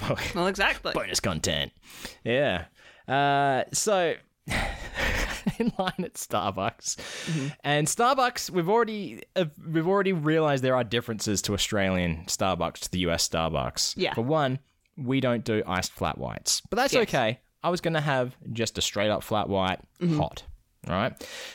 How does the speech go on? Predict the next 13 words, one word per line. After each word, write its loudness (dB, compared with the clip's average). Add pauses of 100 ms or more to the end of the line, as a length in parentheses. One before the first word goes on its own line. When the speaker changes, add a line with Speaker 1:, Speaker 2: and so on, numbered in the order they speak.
(100)
Speaker 1:
They 0
have 0
multiple 0
coffee -4
options -2
in 0
America, -2 (140)
Speaker 2:
Mm-hmm. -2
Speaker 1:
different 0
roast 0
options. -4
Speaker 2:
Yeah. -2
Speaker 1:
Here, 0